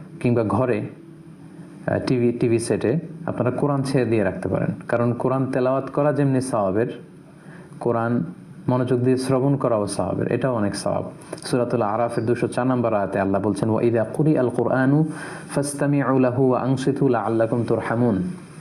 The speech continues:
যখন তোমাদের সামনে কোরআনের তেলাওয়াত করা হয়, তখন সেটাকে তোমরা মনোযোগ দিয়ে শোনো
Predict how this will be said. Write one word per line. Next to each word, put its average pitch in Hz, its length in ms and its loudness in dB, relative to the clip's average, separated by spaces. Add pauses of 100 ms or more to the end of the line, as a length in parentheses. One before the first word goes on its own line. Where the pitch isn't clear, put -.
(160)
যখন 123 240 0
তোমাদের 123 320 0
সামনে 123 280 0
কোরআনের 127 440 0
তেলাওয়াত 139 380 0
করা 101 240 0
হয়, 120 200 0 (480)
তখন 127 260 2
সেটাকে 143 300 0
তোমরা 143 220 4
মনোযোগ 139 500 2
দিয়ে 143 160 4
শোনো 127 320 0